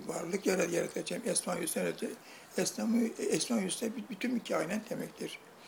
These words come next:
Esma-i Hüsna'yı öğrenmek, bütün bir kainatı öğrenmek demektir.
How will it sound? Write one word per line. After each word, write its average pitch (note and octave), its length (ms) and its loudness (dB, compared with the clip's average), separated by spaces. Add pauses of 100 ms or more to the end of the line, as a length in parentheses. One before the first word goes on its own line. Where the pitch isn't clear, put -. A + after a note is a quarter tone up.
(360)
Esma-i F3+ 400 0
Hüsna'yı F3+ 300 0
öğrenmek, E3+ 460 2 (400)
bütün F#3+ 240 -4
bir - 200 -6
kainatı E3+ 480 -2
öğrenmek E3 480 -2
demektir. - 460 -8